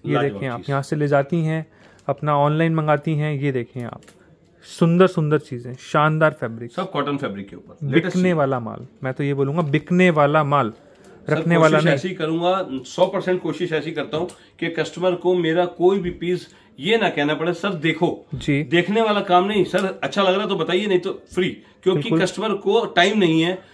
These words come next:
Speaker 2: लिमिटेड
Speaker 1: बिल्कुल।
Speaker 2: टाइम है, सिलेक्टेड चीज दूंगा, तभी वो कस्टमर ये सोचेगा, "मेरा टाइम बचा और मेरा काम यहाँ हुआ।"
Speaker 1: तो जैस-,
Speaker 2: जल्दी जल्दी।
Speaker 1: जैसे अभी बिल्कुल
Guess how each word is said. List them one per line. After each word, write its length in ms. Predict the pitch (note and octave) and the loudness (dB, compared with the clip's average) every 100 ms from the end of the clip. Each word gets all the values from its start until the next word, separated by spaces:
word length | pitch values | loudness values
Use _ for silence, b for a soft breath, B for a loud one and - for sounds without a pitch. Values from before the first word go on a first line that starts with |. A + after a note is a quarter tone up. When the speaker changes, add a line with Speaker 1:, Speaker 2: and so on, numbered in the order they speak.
| B | B
Speaker 2:
लिमिटेड 260 | C3 E3 G#3+ | 0 4 4
Speaker 1:
बिल्कुल। 180 | - C3+ | 2 0
Speaker 2:
टाइम 220 | D#3+ F3 | 2 0
है, 80 | F3 | -2
सिलेक्टेड 440 | - F3+ F#3 G#3+ | 0 -2 0 -4
चीज 160 | G#3 F3+ | -2 -2
दूंगा, 280 | D#3+ E3+ G#3 | 0 2 2
तभी 280 | G3+ F3+ | 0 0
वो 100 | G3+ | 0
कस्टमर 380 | F#3 D#3+ - F#3 | 0 -2 -4 0
ये 80 | F3 | 0
सोचेगा, 340 | E3+ D3+ F3 | 0 -4 -4
"मेरा 140 | F3+ E3+ | -2 -2
टाइम 240 | D3 D3 | 0 0
बचा 160 | F3 G3 | 0 0
और 80 | F#3+ | 0
मेरा 160 | E3+ | 0
काम 200 | E3 D#3 | 0 0
यहाँ 140 | D3+ D3 | 0 -2
हुआ।" 200 | A#2 A2 | -4 -6
Speaker 1:
तो 240 | - - | -6 -8
जैस-, 180 | C3+ F#3+ | 4 4
Speaker 2:
जल्दी 220 | F#3+ D3 | 4 -2
जल्दी। 140 | A2 | -4
Speaker 1:
जैसे 340 | A2 D#3 D#3+ F3+ | 2 2 4 4
अभी 320 | F3 F#3 F3+ | 6 4 4
बिल्कुल 420 | D3+ D#3+ F#3+ F#3 | 0 2 4 4